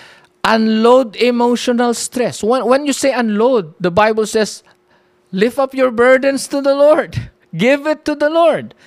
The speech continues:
So you have to unload it. Okay? And how do you do that? You pray. And then you rejoice. Okay? Uh, s-, something that I cannot forget.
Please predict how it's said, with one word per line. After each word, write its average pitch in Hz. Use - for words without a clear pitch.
So -
you 262
have 254
to 226
unload 240
it. -
Okay? 180
And 190
how 233
do 233
you 240
do 247
that? 254
You 254
pray. 262
And 233
then 262
you 269
rejoice. 262
Okay? 214
Uh, 190
s-, -
something 254
that 233
I 196
cannot 214
forget. 208